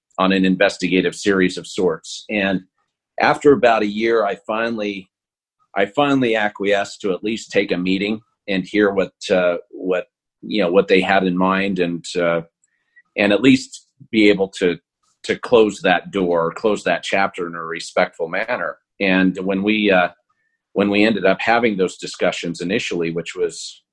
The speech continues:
gosh, I don't know, October, uh, November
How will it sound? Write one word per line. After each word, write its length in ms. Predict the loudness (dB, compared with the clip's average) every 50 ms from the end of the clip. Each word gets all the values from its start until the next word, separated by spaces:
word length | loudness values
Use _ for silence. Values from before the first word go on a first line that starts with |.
| _ _ -16
gosh, 220 | -12 -10 -6 -4 -2
I 60 | -2
don't 120 | -2 -2
know, 240 | -4 -4 -4 -6 -8 _ _ _ _ _ _ _ _ _ _ _ _ _ _ _ _ _ 0
October, 800 | 0 0 0 0 0 2 4 4 6 6 6 4 4 4 0 -8 _ _ _ _ _ _ _ _ _ _ _ _ _ _ _ _ _
uh, 540 | 0 2 2 2 2 2 2 0 0 -2 -4 -4 -4
November 720 | -4 -4 -4 -2 -2 -2 -2 0 0 2 2 2 0